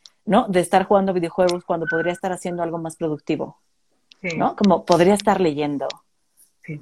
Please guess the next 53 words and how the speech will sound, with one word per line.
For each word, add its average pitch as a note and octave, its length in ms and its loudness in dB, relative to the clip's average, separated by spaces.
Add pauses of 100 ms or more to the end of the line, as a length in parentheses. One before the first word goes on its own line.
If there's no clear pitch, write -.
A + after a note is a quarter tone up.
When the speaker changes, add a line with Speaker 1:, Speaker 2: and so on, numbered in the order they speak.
(140)
Speaker 1:
Güey, C4+ 560 2 (200)
<laughs> - 20 -8 (800)
¿no? B3+ 60 2
Speaker 2:
Sí. C#4 80 4 (160)
Speaker 1:
Como A3+ 200 4
la G#3 120 0
exigencia A#3+ 520 -4
de... A#3+ 180 -6 (520)
y A#3 120 2
le-, A3 200 4
y A3+ 100 0
leer A3+ 480 0
pa' D#4 160 -6
prepararme, F#3 840 -2
¿eh? D#4 60 -16
No G#3 180 -10
como A#3 300 -8
me F#3 140 -10
voy G3 140 -6
a - 20 -8
echar A#3 200 -8
una A3+ 200 -8
Speaker 2:
Sí. E4+ 80 6
Speaker 1:
novelita. F#3+ 580 2
No, G#3 200 2 (120)
Speaker 2:
Una F#3+ 80 2
Speaker 1:
no, F#3 160 -4
Speaker 2:
novelita F#3 160 2
Speaker 1:
no, - 340 -2
no, F3 60 -8
Speaker 2:
caliente. F3+ 500 2
Speaker 1:
no, D3+ 100 -6
no. - 40 -12 (280)
Speaker 2:
No, G#3+ 160 6
claro, G3 440 6
Speaker 1:
No, D#3+ 60 0
no, E3+ 140 -6
Speaker 2:
no. - 0 -
Speaker 1:
no, F3 60 -8
no, - 300 -14
no, - 180 -20
no. D#3+ 180 -12
Speaker 2:
Hay D#3 40 -12 (140)
que A3 80 -2
Speaker 1:
Lecturas A3 260 4
Speaker 2:
conquistarse D#3+ 400 2
la D#3 120 -4
Speaker 1:
académicas. - 40 -4
Speaker 2:
cabeza. F#3 280 0 (440)
Speaker 1:
Claro. E3+ 400 -6 (640)
Speaker 2:
Ah, - 240 6 (360)
sí. - 420 2
<laughs> - 540 0